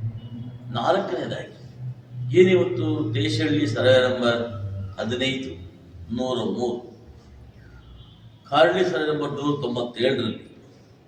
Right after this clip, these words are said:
ಯಾರ್ಯಾರು ಒತ್ತುವರಿದಾರರು ಅಂತ ಈಗಾಗಲೇ ಸ್ಕೆಚ್ ಮಾಡಿ ಗುರುತು ಮಾಡಿದ್ದೀವಿ, ಅವರನ್ನ ಆ ತೆರವುಗೊಳಿಸಲು ಪೊಲೀಸ್ ಇಲಾಖೆ ಸಹಾಯವನ್ನು ಪಡೆದು ಅವರನ್ನು ತೆರವುಗೊಳಿಸಿ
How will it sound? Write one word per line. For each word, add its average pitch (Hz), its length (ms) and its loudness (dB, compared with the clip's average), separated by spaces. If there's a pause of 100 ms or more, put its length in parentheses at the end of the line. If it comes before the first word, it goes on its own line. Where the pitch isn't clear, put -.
ಯಾರ್ಯಾರು 143 500 4
ಒತ್ತುವರಿದಾರರು 127 760 2
ಅಂತ 117 140 -4
ಈಗಾಗಲೇ 120 300 0
ಸ್ಕೆಚ್ 113 380 -6
ಮಾಡಿ 120 220 2
ಗುರುತು 117 320 -6
ಮಾಡಿದ್ದೀವಿ, 113 800 -4 (360)
ಅವರನ್ನ 113 420 -4 (840)
ಆ 120 380 4
ತೆರವುಗೊಳಿಸಲು 143 720 0 (600)
ಪೊಲೀಸ್ 139 340 0
ಇಲಾಖೆ 110 800 -2
ಸಹಾಯವನ್ನು 107 720 0
ಪಡೆದು - 600 -2 (360)
ಅವರನ್ನು 117 360 -2
ತೆರವುಗೊಳಿಸಿ 127 960 0